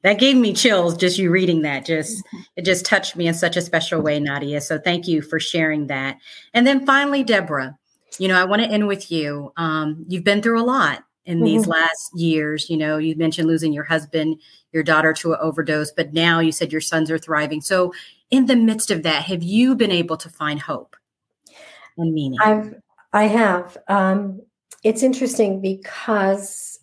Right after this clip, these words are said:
Speaker 3: I was so codependent on them. It was, I had my own addiction, and that was to be attached to them. And, um, I have a new lease on life. I, um,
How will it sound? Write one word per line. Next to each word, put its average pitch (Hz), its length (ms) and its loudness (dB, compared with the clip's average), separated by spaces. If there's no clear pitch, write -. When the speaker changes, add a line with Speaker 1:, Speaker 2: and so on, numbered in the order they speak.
Speaker 3:
I 208 240 4
was 208 300 0
so 208 220 2
codependent 202 1120 0
on 165 280 -4
them. 165 440 -4
It 185 80 -4
was, 175 340 -4
I 180 200 -2
had 185 260 0
my 190 240 4
own 226 180 4
addiction, 165 560 -2
and 160 160 -4
that 170 200 0
was 165 360 0
to 202 100 -2
be 180 160 2
attached 185 560 0
to 175 140 2
them. 185 460 0
And, 214 600 2
um, 208 420 4
I 233 80 2
have 269 180 0
a 262 60 2
new 247 200 4
lease 240 300 2
on 190 220 2
life. 175 400 -6
I, 190 500 -2
um, 175 120 -6